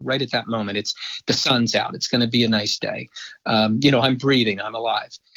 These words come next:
And then in the middle of the day, I generally, I do a moment to pause where I stop for ninety seconds and I think about something that brings me pure joy.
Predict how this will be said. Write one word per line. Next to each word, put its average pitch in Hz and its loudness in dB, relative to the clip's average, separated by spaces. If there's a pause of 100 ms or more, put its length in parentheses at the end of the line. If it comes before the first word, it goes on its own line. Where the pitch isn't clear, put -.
(160)
And 151 4
then 170 4
in 160 4
the 156 4
middle 202 4
of 165 -4
the 139 -2
day, 120 -2
I 135 0
generally, 131 -2
I 127 0
do 131 0
a 117 0
moment 123 0
to 117 -6
pause 107 -2
where 110 -2
I 107 -2
stop 113 -2
for 123 0
ninety 120 2
seconds 120 0
and 110 -2 (160)
I 113 0
think 139 0
about 127 0
something 117 0
that 113 -2
brings 113 0
me 123 4
pure 120 2
joy. 131 2